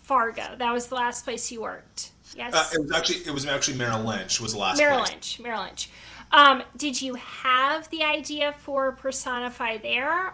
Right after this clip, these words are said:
Speaker 1: or did you just want to create something on your own?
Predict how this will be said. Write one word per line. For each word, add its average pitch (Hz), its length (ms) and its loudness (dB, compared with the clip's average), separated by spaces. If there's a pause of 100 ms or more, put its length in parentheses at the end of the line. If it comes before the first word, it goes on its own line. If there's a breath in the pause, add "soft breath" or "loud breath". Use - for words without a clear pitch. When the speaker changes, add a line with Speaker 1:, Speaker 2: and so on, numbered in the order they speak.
Speaker 1:
or 247 320 2
did 240 280 -8
you 240 120 -8
just 220 260 -6
want 226 760 -2 (100)
to 233 120 0
create 220 480 -4
something 208 460 -12
on 214 180 -8
your 202 200 -10
own? - 240 -12